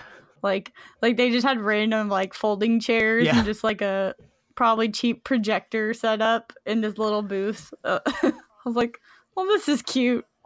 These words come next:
Speaker 2: It, it
Speaker 1: Yeah.
Speaker 2: definitely reminded me of college life, of, like, you put all of your money
Speaker 1: Uh-huh.
Speaker 2: into the, like, the T V or the projector,
Speaker 1: <laughs>
Speaker 2: and then it's like, "Oh, we need chairs."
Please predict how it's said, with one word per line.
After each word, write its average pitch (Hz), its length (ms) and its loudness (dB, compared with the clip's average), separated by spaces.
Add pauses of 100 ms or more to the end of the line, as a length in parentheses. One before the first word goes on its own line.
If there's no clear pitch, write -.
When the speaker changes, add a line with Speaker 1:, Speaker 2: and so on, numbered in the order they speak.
(1500)
Speaker 2:
It, 156 140 -16
it 233 120 4
Speaker 1:
Yeah. 277 180 6
Speaker 2:
definitely 254 280 4
reminded 185 380 4
me 190 140 2
of 175 120 0
college 147 360 0
life, 131 500 -6
of, 170 180 2
like, 156 360 0
you 175 140 2
put 202 160 2
all 175 220 4
of 165 100 4
your 190 100 6
money 165 320 2
Speaker 1:
Uh-huh. 240 120 2
Speaker 2:
into 160 200 2
the, 156 340 2
like, 156 240 -4
the - 120 -2
T 170 240 -2
V 156 280 2
or 170 80 4
the 156 120 0
projector, 147 520 -2
Speaker 1:
<laughs> 277 340 0
Speaker 2:
and 170 100 2
then 175 80 6
it's 165 140 2
like, 160 220 0
"Oh, 160 200 2
we 156 200 2
need 160 220 0
chairs." 127 560 -4